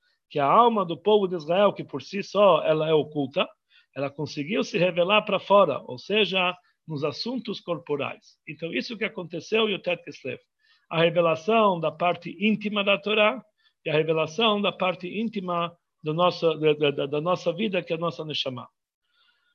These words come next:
<clears throat> A Neshama, como ela se revela no corpo, existem duas formas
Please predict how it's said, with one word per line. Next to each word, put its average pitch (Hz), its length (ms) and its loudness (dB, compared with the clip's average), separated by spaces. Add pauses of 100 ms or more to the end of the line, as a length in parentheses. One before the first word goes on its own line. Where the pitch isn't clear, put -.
(420)
<clears throat> - 800 -4
A 160 100 0
Neshama, 170 760 2 (360)
como 240 240 -2
ela 226 120 2
se - 160 -4
revela 175 400 0
no 160 140 -6
corpo, 147 500 -2 (360)
existem 190 400 -8
duas 240 380 -2
formas 196 640 -4